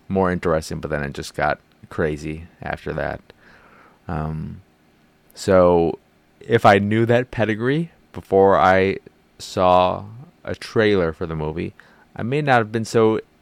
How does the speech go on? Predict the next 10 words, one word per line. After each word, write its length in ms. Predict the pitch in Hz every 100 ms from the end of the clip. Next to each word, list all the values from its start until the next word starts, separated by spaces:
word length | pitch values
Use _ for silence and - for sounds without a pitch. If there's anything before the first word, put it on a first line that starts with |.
| _
excited 760 | 107 - - - 107 123 98 82
to 100 | 85
see 220 | - 113
it, 160 | 80 -
but 220 | 85 76 _ - - - - _ _ _ _ -
I 240 | 107 120
learned 500 | 117 101 127 170 143
about 440 | 92 87 85 85
the 100 | -
movie 640 | 90 90 85 85 85 82